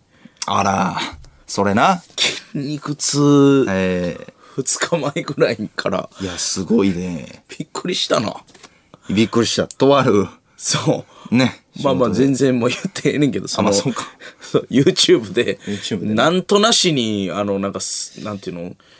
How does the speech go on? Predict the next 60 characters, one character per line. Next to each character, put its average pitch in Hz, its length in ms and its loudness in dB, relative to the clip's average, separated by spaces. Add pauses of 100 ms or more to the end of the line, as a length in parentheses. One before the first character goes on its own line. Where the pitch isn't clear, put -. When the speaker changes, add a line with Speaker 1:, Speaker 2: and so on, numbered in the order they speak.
(140)
Speaker 2:
自 127 140 -2
分 151 200 4
が 151 100 4
動 185 260 8
い - 80 2
た 110 120 0
ら、 98 100 2
Speaker 1:
は 90 240 -2 (140)
い 104 40 -6
は 92 80 -6
い 85 40 -10
は 87 80 -12
い。 87 40 -16 (300)
Speaker 2:
動 135 260 2
い 131 60 0
て 143 100 -4
く - 140 -8
れ 120 140 4
る 107 80 -2
み 90 120 -4
た 85 120 -6
い 82 60 -6
な、 80 220 -14 (160)
Speaker 1:
は 92 120 -6
い。 85 100 -12
Speaker 2:
あ 95 140 -8
の、 85 320 -10
ス - 160 -6
ポ 110 160 0
ー - 20 0
ツ - 140 -4
系 113 160 2
の 110 100 -2
ね、 190 200 -2 (120)
Speaker 1:
は 113 140 -2
い 98 40 -2
は 90 60 -6
い 87 40 -8
は 82 40 -10
い。 82 120 -16
Speaker 2:
ス - 220 -2
イ 110 40 0
ッ 98 100 -6
チ - 140 -4
と 95 100 -4
か - 100 -4
で - 60 -6
あ 92 160 -2
る、 92 80 -2
そ 131 180 -2
の 131 140 2
ゲ 127 240 4
ー - 20 4
ム 98 140 2
を 87 220 -6 (600)
や 95 220 -4
っ - 80 -14
た 98 120 -6
ら、 90 60 -6
う - 20 -8